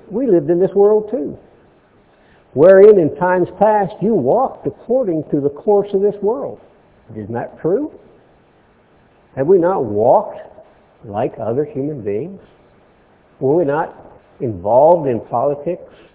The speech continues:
whether it be our county or our city or our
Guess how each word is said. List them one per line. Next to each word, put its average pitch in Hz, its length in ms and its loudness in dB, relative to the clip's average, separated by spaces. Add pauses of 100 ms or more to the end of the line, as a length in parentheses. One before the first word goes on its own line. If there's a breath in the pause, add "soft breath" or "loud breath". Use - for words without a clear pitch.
(440)
whether 120 260 -4
it 113 140 -8
be 110 340 -4 (1600)
our 95 320 -10 (720)
county 127 500 -4
or 98 220 -12
our 92 140 -12 (140)
city 147 380 -2 (380 loud breath)
or 104 200 -6
our 98 140 -6